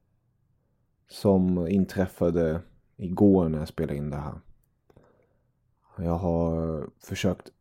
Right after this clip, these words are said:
smälta det, men det kommer nog ta ett tag. Som de flesta vet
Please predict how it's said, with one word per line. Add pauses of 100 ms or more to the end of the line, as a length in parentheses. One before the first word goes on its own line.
(100)
smälta
det,
men
det
kommer
nog
ta
ett
tag. (440)
Som
de
flesta
vet